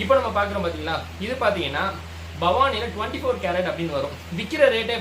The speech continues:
பாத்தீங்கன்னா உங்களுக்கு சிக்ஸ் ஹண்ட்ரட் ரேஞ்சில் தான் இது செல் பண்ணணும். So, இந்த மாதிரியான கலெக்ஷன்ஸை அஞ்சு சாரி எடுக்கிறீங்கன்னா வெறும் நானூத்தம்பது ரூபா தாங்க. ஒரு சாரி இந்த மாதிரி எடுக்கிறீங்க அப்படின்னா வெறும்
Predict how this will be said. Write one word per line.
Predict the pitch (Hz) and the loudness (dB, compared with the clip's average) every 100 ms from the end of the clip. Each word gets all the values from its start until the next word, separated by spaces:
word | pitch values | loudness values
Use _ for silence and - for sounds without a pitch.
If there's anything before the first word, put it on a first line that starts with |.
| 190 | 0
பாத்தீங்கன்னா | 185 180 190 | 0 -2 -4
உங்களுக்கு | 170 160 160 220 208 | -4 -4 -4 -6 -6
சிக்ஸ் | 190 - | -8 -6
ஹண்ட்ரட் | 214 196 156 | -4 -4 -2
ரேஞ்சில் | 160 156 147 151 | -4 -2 -2 0
தான் | 190 | 0
இது | 165 165 | -2 -4
செல் | 156 165 | -4 -4
பண்ணணும். | 127 123 120 - - - - | -6 -6 -8 -12 -14 -12 -6
So, | 156 151 | -4 -2
இந்த | 196 240 | 0 0
மாதிரியான | 220 196 165 160 | 2 0 0 -2
கலெக்ஷன்ஸை | 190 - 151 147 151 147 | -2 -2 -4 -2 -2 -2
அஞ்சு | 147 156 143 | -4 -4 0
சாரி | 214 185 | 0 0
எடுக்கிறீங்கன்னா | 170 160 160 180 | -2 -4 -4 -2
வெறும் | 156 170 | -2 -4
நானூத்தம்பது | 135 180 202 160 131 | -2 -2 -2 -4 -4
ரூபா | 147 160 | -4 -2
தாங்க. | 135 123 - - 170 | -4 -8 -10 -6 -2
ஒரு | 220 | 0
சாரி | 214 220 | 2 2
இந்த | 196 | 0
மாதிரி | 175 175 | -2 -2
எடுக்கிறீங்க | 170 156 151 156 | -2 -4 -6 -8
அப்படின்னா | 123 131 175 - - - 139 | -6 -8 -8 -10 -14 -12 -4
வெறும் | 160 208 | -2 0